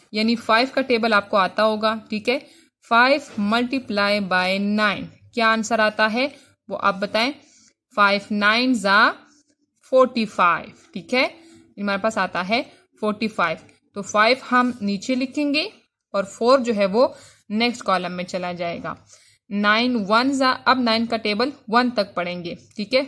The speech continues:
नाइन का टेबल फ़ाइव तक पढ़ा, अब नाइन का टेबल वन तक। नाइन वन जा नाइन,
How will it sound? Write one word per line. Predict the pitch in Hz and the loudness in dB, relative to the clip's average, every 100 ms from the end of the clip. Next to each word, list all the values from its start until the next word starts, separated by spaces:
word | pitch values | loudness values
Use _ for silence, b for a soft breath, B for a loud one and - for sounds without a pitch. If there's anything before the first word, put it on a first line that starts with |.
| - | -6
नाइन | 196 202 214 | -4 -4 -2
का | 214 | -4
टेबल | 214 202 214 | -4 -4 -4
फ़ाइव | - 208 214 262 | 0 -2 -2 -6
तक | 254 | -4
पढ़ा, | 247 240 254 b b b - | 0 0 -2 b b b -8
अब | 214 | -4
नाइन | 214 208 208 | -2 -2 -2
का | 196 | -4
टेबल | 196 185 247 - - | -4 -2 -4 -4 -10
वन | 185 214 202 | -2 0 0
तक। | 175 180 | -6 -8
नाइन | 196 196 196 196 | -4 -4 -2 -2
वन | 220 226 | 0 0
जा | 214 | 0
नाइन, | 196 190 202 247 | 0 0 0 0